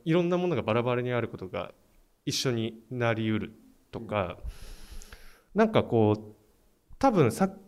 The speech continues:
Speaker 1: き亀井先生がおっしゃってたようなリニアな解決と、こっちの演技感というか、すごい想像力が必要なものって、
Speaker 2: うん。
Speaker 1: あの、すごい難しい課題だと思う、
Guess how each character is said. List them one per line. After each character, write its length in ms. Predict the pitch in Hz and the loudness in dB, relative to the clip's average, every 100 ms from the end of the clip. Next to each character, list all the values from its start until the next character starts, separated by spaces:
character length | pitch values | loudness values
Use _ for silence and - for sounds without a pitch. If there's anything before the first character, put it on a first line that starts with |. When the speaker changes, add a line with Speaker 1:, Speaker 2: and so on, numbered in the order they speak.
| - | -4
Speaker 1:
き 380 | 160 151 151 151 | 2 2 2 -2
亀 180 | 156 151 | 2 2
井 40 | |
先 120 | 151 156 | 2 2
生 160 | 156 | 4
が 80 | 127 | 4
お 40 | |
っ 40 | 110 | 2
し 100 | - | 0
ゃ 20 | |
っ 40 | 127 | -2
て 260 | - 113 | -4 -6
た 100 | 107 | -2
よ 80 | 101 | 0
う 40 | |
な 120 | 98 101 | 0 4
リ 160 | 240 | 6
ニ 180 | 269 170 | 6 6
ア 80 | 101 | 4
な 280 | 90 87 85 - | 0 -6 -8 -4
解 220 | 135 113 | 0 0
決 320 | 98 85 - | 0 -8 -4
と、 440 | - 127 87 - - - _ - | 2 2 2 -2 -16 -20 _ -2
こ 80 | 160 | 0
っ 20 | |
ち 100 | 156 | 0
の 80 | - | 4
演 280 | 156 180 | 6 6
技 420 | 175 180 175 - - _ _ - | 6 4 4 -2 -16 _ _ -2
感 200 | 95 85 | 0 -2
と 140 | - | -6
い 40 | |
う 40 | 87 | -4
か、 220 | 113 92 | -2 0
す 100 | 208 | 6
ご 60 | 226 | 4
い 40 | |
想 280 | - 190 196 | 6 4 4
像 340 | 175 185 180 175 - - - | 4 4 4 0 -8 -16 -4
力 260 | 131 120 95 | 0 2 0
が 80 | |
必 220 | 87 - 123 | -4 -4 -2
要 160 | 117 | 0
な 260 | 113 113 120 - - | 0 -2 -4 -10 -8
も 120 | 127 | -2
の 100 | 123 | -2
っ 20 | |
て、 500 | 117 - 101 95 87 - | -2 -4 -2 -2 -4 -12
Speaker 2:
う 20 | |
ん。 140 | 110 - - - | -16 -18 -20 -10
Speaker 1:
あ 60 | 123 | -6
の、 60 | |
す 180 | 113 262 | -2 2
ご 80 | 190 | 4
い 120 | 135 | 2
難 180 | 170 175 | 0 -2
し 100 | 180 | 0
い 80 | - | 0
課 100 | 107 | 0
題 140 | 98 | -2
だ 100 | 95 | -4
と 80 | 95 | -6
思 140 | |
う、 40 | 87 | -10